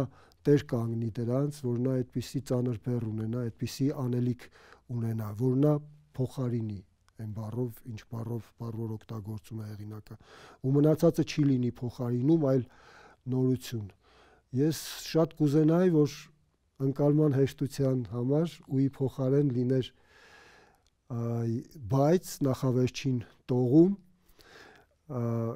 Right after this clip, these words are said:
և, ա, այդ դեպքում միգուցե մի փոքր ավելի հասկանալի կդառնար ինչ որ ա-, առումով աղոտ իրավիճակը։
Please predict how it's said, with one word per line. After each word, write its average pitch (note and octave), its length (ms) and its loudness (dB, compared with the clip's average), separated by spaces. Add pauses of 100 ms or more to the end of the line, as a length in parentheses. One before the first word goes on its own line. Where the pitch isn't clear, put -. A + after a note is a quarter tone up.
(120)
և, C#3+ 380 4
ա, C3 240 -4 (180)
այդ C#3+ 240 0
դեպքում D#3+ 460 4 (180)
միգուցե D3 600 4 (760)
մի C3 120 0
փոքր D3 360 2
ավելի C3+ 440 4 (800)
հասկանալի C3 720 -2
կդառնար A2+ 580 -2 (1900)
ինչ C#3+ 200 -2
որ C#3 220 4
ա-, B2+ 120 2 (180)
առումով B2+ 420 2
աղոտ B2+ 460 0
իրավիճակը։ A2+ 720 -4